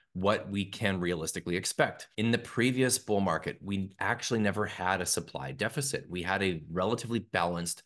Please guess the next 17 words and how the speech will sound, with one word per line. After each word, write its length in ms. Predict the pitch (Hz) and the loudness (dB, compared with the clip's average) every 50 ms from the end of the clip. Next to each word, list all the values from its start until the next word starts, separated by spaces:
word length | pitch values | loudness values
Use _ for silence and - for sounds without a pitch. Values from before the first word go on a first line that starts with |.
| _ | _
supply 520 | - - - 95 - - - 80 80 78 76 | -8 -8 -8 -8 -6 -2 0 0 2 0 0
environment. 560 | 78 85 82 80 87 101 110 117 98 80 - - - - _ _ _ | -4 -4 2 4 4 6 6 4 2 0 -4 -8 -18 -20 _ _ _
Now, 140 | 92 92 90 | 2 2 2
at 140 | 95 95 90 | 2 2 0
the 80 | - 87 | 0 -2
start 280 | - - - 101 110 | 0 2 4 6 6
of 80 | 123 123 | 6 4
that 120 | 127 110 | 2 2
bull 120 | 104 98 90 | 2 2 2
market, 260 | 87 85 82 - 82 | 2 0 0 -2 -4
we 80 | 87 | -2
did 140 | 85 98 95 | -2 0 0
have 120 | 95 90 92 | 0 0 0
relatively 380 | 92 87 87 85 87 85 87 | 0 0 0 -2 -4 -4 -4
low 140 | 82 82 80 | -4 -4 -4
commercial 420 | - - 80 73 76 - - 87 | -4 -6 -6 -6 -6 -6 -4 -2
inventories, 460 | 98 123 131 131 131 101 78 78 - | 0 2 2 2 2 0 0 0 -4